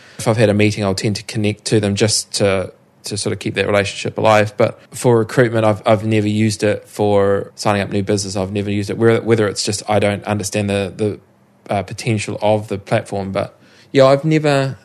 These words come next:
I, I've never really been, been able to sort of monetize any business relations fro-, from LinkedIn. It's more of a, for me, my LinkedIn page is more an advertisement of what I've, my career and, and the, uh, different companies that I'm involved with. It's, yeah, I've never, I've never really used it to,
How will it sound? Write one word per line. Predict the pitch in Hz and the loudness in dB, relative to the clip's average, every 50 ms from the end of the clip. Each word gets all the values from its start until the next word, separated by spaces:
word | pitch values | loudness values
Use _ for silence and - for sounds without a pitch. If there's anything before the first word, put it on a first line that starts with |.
| _ _ _ _ _ _ _ - | _ _ _ _ _ _ _ -8
I, | 131 123 - - | -6 -4 0 2
I've | 131 127 | 2 4
never | 131 135 127 123 120 113 | 4 4 2 4 2 2
really | 113 113 113 117 120 120 117 113 110 110 | 0 0 0 2 4 4 6 4 4 2
been, | 107 110 - 107 107 107 107 107 107 110 - - | 0 0 0 2 2 2 2 0 -2 -4 -8 -6
been | - - 110 107 | -2 0 2 2
able | 107 107 107 107 101 | 4 4 2 2 0
to | - - 110 104 104 101 95 95 - - - | 0 0 0 0 0 -2 -4 -6 -12 -16 -14
sort | - - 117 107 | -10 -6 -4 -2
of | 104 | -2
monetize | 107 107 107 110 107 - - 104 104 107 | -2 0 0 -2 0 0 0 0 0 -2
any | 107 104 | -4 -4
business | - 110 107 107 107 104 107 | -4 -4 -4 -4 -6 -8 -8
relations | 104 104 101 - - - - | -6 -6 -6 -6 -6 -8 -12
fro-, | - - 110 107 - - _ - | -10 -8 -8 -8 -10 -12 _ -12
from | - 107 98 98 101 | -8 -6 -4 -4 -4
LinkedIn. | 104 98 - 104 101 | -6 -4 -6 -6 -8
It's | 98 - - | -8 -6 -2
more | 110 107 101 | 0 0 0
of | 95 98 | 0 0
a, | 101 98 98 - - - - - _ | -2 -4 -6 -8 -18 -20 -20 -20 _
for | - - | -6 0
me, | 117 113 110 110 104 101 - | 2 4 4 4 2 0 -2
my | - 110 110 104 | 0 2 2 2
LinkedIn | 107 104 92 107 98 | 2 0 -2 -4 -4
page | 92 98 98 101 98 | -2 0 -2 -2 -2
is | - - | -4 -6
more | 101 98 98 | -4 -4 -4
an | 95 - | -4 -4
advertisement | 101 104 101 101 95 - 98 95 92 101 95 | -4 -4 -6 -6 -6 -4 -4 -4 -4 -4 -6
of | 95 92 101 | -6 -6 -4
what | 98 101 98 87 - - - _ _ _ _ _ _ _ _ - | -2 -2 -2 -2 -2 -6 -12 _ _ _ _ _ _ _ _ -4
I've, | 104 101 98 92 107 - - - - | -2 -2 -2 -4 -6 -12 -20 -10 -4
my | 120 104 98 95 | -2 0 0 -2
career | 98 - 107 101 101 98 95 98 98 | -2 -4 -2 -2 0 0 0 -2 -2
and, | 95 98 101 104 101 95 - | -4 -4 -4 -6 -6 -6 -6
and | 104 101 | -4 -4
the, | 101 101 | -2 -2
uh, | 101 92 - | -2 -4 -4
different | 104 107 107 - 95 - | -4 -4 -4 -4 -6 -8
companies | - 98 104 104 95 | -8 -6 -6 -6 -4
that | 98 98 | -2 -2
I'm | 98 95 95 | -2 -2 -4
involved | 98 95 95 98 98 98 95 - | -6 -6 -4 -2 -2 -2 -4 -4
with. | 107 98 - - - _ _ _ - | -6 -6 -6 -8 -12 _ _ _ -8
It's, | 113 - - - - - - - - | -8 -8 -8 -8 -12 -20 -18 -10 -4
yeah, | 113 101 95 104 104 | -2 -2 -2 -2 -4
I've | 95 98 - - | -8 -8 -8 -8
never, | 110 101 98 98 | -6 -6 -4 -4
I've | 101 98 | -4 -4
never | 107 104 98 98 | -4 -6 -6 -6
really | 101 98 95 98 | -6 -6 -6 -6
used | 101 98 98 107 | -6 -6 -6 -8
it | 107 - | -10 -8
to, | - 107 101 101 104 | -6 -6 -4 -4 -6